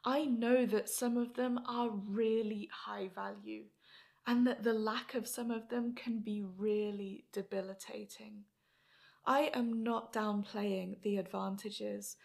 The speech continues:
that some of these things can give. But what I really do want to say today is that while your set of challenges and obstacles in your language learning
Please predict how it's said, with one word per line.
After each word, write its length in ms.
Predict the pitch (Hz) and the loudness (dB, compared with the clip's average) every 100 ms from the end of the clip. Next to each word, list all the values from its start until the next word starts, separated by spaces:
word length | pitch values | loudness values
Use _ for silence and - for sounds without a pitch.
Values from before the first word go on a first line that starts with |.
| - - | -20 0
that 160 | 226 | 0
some 220 | - 240 240 | 2 2 2
of 160 | 240 | 0
these 280 | 220 208 202 | 0 -2 -4
things 400 | - 202 190 185 | -6 -4 -4 -8
can 280 | - 202 185 | -8 -6 -4
give. 320 | - - - - _ _ _ _ _ _ _ _ - - - - - | -4 -6 -8 -12 _ _ _ _ _ _ _ _ -20 -20 -20 -20 4
But 220 | 269 220 | 4 6
what 220 | 262 269 - | 4 2 2
I 120 | 262 | 2
really 600 | 254 220 247 254 247 214 - | 2 2 2 2 0 0 0
do 200 | 240 254 | 2 2
want 320 | 233 226 214 | 2 0 -2
to 120 | - | -6
say 320 | 214 - 208 214 | -4 -2 -2 -2
today 580 | - 202 208 208 202 - - _ | -4 -4 -4 -4 -8 -12 -20 _
is 200 | - 240 | 2 2
that 220 | 247 226 226 | 2 0 0
while 380 | 240 262 285 | 0 2 2
your 340 | 233 233 247 254 | 0 2 0 0
set 440 | - - 214 - - | -4 -4 -4 -4 -8
of 140 | 202 | -6
challenges 840 | - 220 226 233 220 226 220 208 - | -6 -4 -2 0 -2 0 -2 -2 -4
and 160 | 202 - | -6 -2
obstacles 720 | 214 208 - 226 226 208 208 | -2 -4 -8 -8 -4 -4 -4
in 160 | 220 208 | -4 -2
your 140 | 208 | -2
language 500 | 196 196 190 196 190 214 | -2 -2 -4 -4 -8 -6
learning 460 | 196 196 190 185 | -4 -4 -6 -10